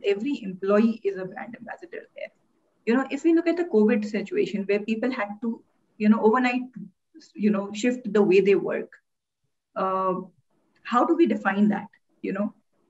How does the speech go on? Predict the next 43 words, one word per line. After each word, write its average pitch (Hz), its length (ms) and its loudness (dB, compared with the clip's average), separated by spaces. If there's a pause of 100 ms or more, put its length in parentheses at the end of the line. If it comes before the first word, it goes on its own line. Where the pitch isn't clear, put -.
uh, 190 280 0
is 214 160 6
it, 208 140 2
is 208 100 4
it, 196 160 -2
is 190 280 0
it 185 80 -4
an 190 60 -6
open 220 280 0
culture? 214 560 4
Was 196 240 0
the 196 100 0
organization 185 540 -6
too 233 160 -2
closed? 214 580 4 (200)
How 214 220 4
do 214 120 2
you 233 260 -6
get 196 220 -2
into 214 240 -2
that 202 180 -6
kind 196 160 -4
of 185 120 -12
a 196 120 -6
mode? 190 360 -8 (440)
You 202 80 0
know, 208 100 2
what 214 220 4
are 254 80 0
the 294 80 -4
channels 220 480 0
that 220 160 -6
you 226 100 -4
use 214 280 2
for 214 80 -4
engagement? 185 680 -4
You 208 100 0
know, 214 100 6
there's, 220 280 2
there's 247 180 -8
social 254 280 -2
media 233 280 0
used 180 320 -6